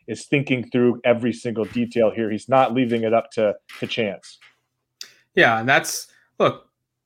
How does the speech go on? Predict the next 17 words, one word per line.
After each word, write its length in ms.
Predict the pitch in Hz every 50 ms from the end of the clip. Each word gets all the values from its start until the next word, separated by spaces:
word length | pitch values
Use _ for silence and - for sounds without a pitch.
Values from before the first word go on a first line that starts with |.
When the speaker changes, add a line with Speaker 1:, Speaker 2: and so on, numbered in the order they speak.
| _ _ _ _
Speaker 2:
this 260 | 139 143 151 139 -
is 180 | 196 180 160
what 260 | 156 175 170 139 123 139
we 140 | 147 156
wanted 440 | 156 139 139 139 143 147 147 147 143
to 100 | - 143
see. 380 | 131 - - - 156 160 139 117
These 260 | 110 123 139 143 156
were 100 | 160 156
the 140 | 147 156 147
answers 460 | 135 135 139 143 139 - 156 139 135
we 120 | 143 151
were 220 | 143 139 139 135 127
hoping, 680 | 117 139 147 151 151 170 156 156 151 147 151 151 - _ _
looking 500 | 143 147 139 143 - 156 156 151 147 131
to 60 | 127
find 680 | - - - 139 170 180 160 131 117 113 113 120 127 123